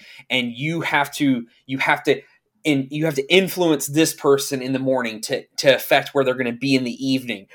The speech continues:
or you have to put this here because it's going to be there later on in the day for this to cause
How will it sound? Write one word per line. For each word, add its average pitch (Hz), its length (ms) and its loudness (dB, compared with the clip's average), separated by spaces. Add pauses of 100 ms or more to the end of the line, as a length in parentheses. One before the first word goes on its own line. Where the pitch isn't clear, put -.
(200)
or 117 360 0 (140)
you 135 160 -2
have 135 300 -2
to 127 320 -2 (160)
put 180 260 0
this 151 220 2
here 151 400 0
because 131 320 -4
it's 131 100 -10
going 147 280 0
to 127 60 -6
be 151 320 -6
there 117 420 -2 (220)
later 135 380 0
on 131 160 2
in 127 40 -6
the 127 60 -6
day 127 240 2
for 123 320 -8
this 135 200 2
to 139 100 -10
cause 127 720 2